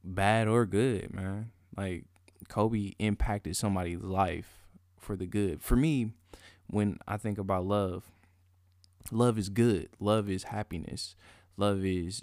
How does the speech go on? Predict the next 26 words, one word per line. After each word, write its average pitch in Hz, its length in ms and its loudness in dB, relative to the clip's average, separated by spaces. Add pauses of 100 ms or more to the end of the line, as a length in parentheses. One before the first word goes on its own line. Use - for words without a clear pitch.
joy. 107 500 0 (500)
Um, 90 500 -4 (1040)
and 104 460 -2 (440)
Kobe 120 440 0 (840)
had 113 280 0
moments 101 680 0 (240)
in 104 140 -2
his 98 180 -2
life, 92 380 0
in 104 120 -2
his 98 140 -2
career, 98 440 -2
where 95 400 -4 (120)
he - 260 -10
brought 98 380 0
me 95 120 -2
happiness 98 640 -6
and 90 180 -6
joy. 98 520 0 (400)
He 107 120 -10
put 101 200 2
a 95 100 -6
smile 101 560 -6
on 101 140 -4
my 95 160 -8
face. - 520 -10